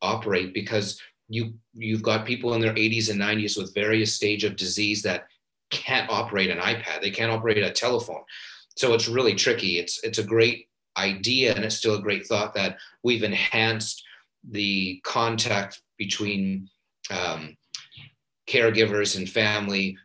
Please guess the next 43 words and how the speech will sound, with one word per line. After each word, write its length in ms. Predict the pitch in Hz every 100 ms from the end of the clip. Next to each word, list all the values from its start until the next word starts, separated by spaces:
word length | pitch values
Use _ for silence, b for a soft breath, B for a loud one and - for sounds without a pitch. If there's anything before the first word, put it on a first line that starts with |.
| -
but 80 |
it 60 | 110
still 380 | - - 123 117
needs 560 | 107 104 107 104 - _
someone 720 | - - 123 123 123 113 107
to 100 | 104
be 260 | 95 104 110
there 280 | 104 95
to 140 | 95 101
facilitate 680 | 120 - 107 104 101 107 95
it. 160 | 90 B B B
And 160 | 110 110
with, 300 | 110 107 -
like, 260 | - 98 92
for 120 | 98
example, 420 | 98 104 98 98
the 100 | 98
hundred 220 | 98 107
and 100 | 104
sixteen 400 | 101 107 - 98
people 540 | 98 110 104 98 98 - - -
under 280 | 101 95 92
this 300 | 107 110 -
roof, 260 | 98 95 95 b _ _
it's 180 | 117 113
really 360 | 107 110 117
tricky. 460 | 110 - 92 82 78 B B -
So 120 | 117
they're 100 | 117
not 200 | 113 110
able 180 | 113 113
to 160 | 110
do 160 | 107 110
a 40 |
lot 360 | 101 101 101 107
of 160 | 101 95
that 300 | 92 95 -
during 500 | 101 98 98 95 92
the 80 | 92
day 300 | - 101 98
because 400 | 95 - 98 95
of, 220 | 90 - B B _
um, 560 | 92 87 82 82 82 95